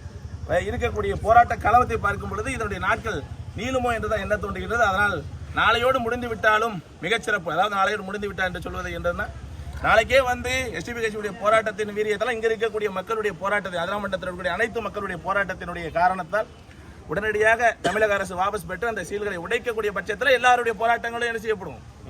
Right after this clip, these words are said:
வாபஸ் வாங்கப்படும். அதான் யதார்த்தம். அதுல வந்து மாற்று கருத்தெல்லாம் இல்ல. அதே நேரத்துல மற்ற இரு, ஒரு கால் நாளை போராட்டம் கடந்து இங்க இருக்கக்கூடிய போராட்டமும் ம-, அதிகரிக்கும் பொழுது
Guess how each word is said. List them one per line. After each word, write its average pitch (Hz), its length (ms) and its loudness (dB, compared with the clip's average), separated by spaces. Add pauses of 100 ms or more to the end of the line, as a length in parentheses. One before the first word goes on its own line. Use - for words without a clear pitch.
(600)
வாபஸ் 233 300 6
வாங்கப்படும். 175 360 4
அதான் 202 160 8
யதார்த்தம். 202 440 2
அதுல 202 160 2
வந்து 208 220 2
மாற்று 190 280 0
கருத்தெல்லாம் 175 360 -4
இல்ல. 147 240 -6 (540)
அதே 254 300 4
நேரத்துல 247 440 4 (640)
மற்ற 202 240 2
இரு, 240 400 0
ஒரு 254 160 0
கால் 233 220 6 (140)
நாளை 220 280 6
போராட்டம் 220 380 4
கடந்து 214 300 0
இங்க 220 160 0
இருக்கக்கூடிய 226 280 0
போராட்டமும் 214 480 4
ம-, 170 320 2
அதிகரிக்கும் 220 480 -2
பொழுது 190 320 -4